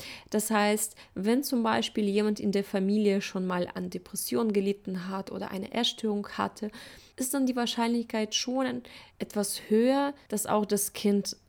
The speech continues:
das dann entwickeln kann. Eine Essstörung oder auch Probleme mit dem Körperbild.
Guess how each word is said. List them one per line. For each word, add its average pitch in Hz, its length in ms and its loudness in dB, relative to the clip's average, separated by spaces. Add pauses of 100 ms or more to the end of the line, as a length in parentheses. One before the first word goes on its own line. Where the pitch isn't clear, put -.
das 180 320 -4
dann 175 160 -4
entwickeln 175 680 -4
kann. - 400 -8 (380)
Eine 196 320 -4
Essstörung 190 640 -2
oder - 340 -6
auch - 420 0
Probleme 180 440 0
mit 180 180 -4
dem 190 100 -6
Körperbild. 185 840 0